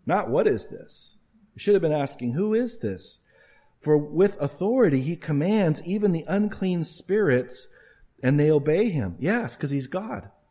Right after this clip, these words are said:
These demonic spirits are gonna obey God because God is sovereign over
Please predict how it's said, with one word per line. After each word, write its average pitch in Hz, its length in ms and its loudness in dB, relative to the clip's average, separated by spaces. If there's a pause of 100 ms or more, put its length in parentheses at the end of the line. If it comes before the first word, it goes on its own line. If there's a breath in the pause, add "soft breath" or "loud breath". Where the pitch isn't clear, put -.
(420)
These 151 120 -6
demonic 165 440 0
spirits 180 520 -2
are 160 60 -6
gonna 165 240 -4
obey 170 300 0
God 175 360 -4
because 131 280 -4
God 135 340 0
is 143 80 -4
sovereign 170 520 -4
over 143 340 2